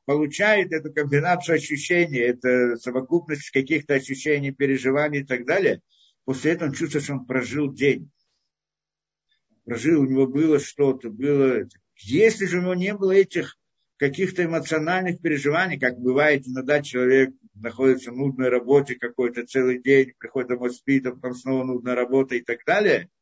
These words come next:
и у него нет этих эмоциональных переживаний, <laughs> кроме как ненависти к работе или чему-то, он чувствует, что он не жил.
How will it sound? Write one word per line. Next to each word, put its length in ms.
и 80
у 160
него 220
нет 280
этих 280
эмоциональных 680
переживаний, 840
<laughs> 720
кроме 340
как 280
ненависти 640
к 100
работе 540
или 180
чему-то, 560
он 160
чувствует, 300
что 100
он 60
не 100
жил. 400